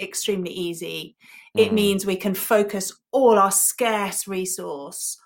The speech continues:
Speaker 1: on doing what really makes a difference. And it become, you know, the prioritization becomes easy.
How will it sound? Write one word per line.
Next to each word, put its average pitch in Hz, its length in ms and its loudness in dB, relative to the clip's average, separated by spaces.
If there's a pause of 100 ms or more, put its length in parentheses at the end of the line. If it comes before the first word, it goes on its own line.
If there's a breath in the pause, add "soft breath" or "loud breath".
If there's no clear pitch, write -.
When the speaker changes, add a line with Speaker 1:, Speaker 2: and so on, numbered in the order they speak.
(180 soft breath)
Speaker 1:
on 175 360 -4
doing 185 380 -4
what 175 240 -4
really 190 460 2
makes 175 340 -6
a 185 60 -8
difference. 175 720 -10 (280 loud breath)
And 220 140 4
it 214 140 2
become, 220 480 4
you 233 100 2
know, 220 80 4
the 202 80 0
prioritization 233 920 2
becomes 196 340 -6
easy. 277 340 -8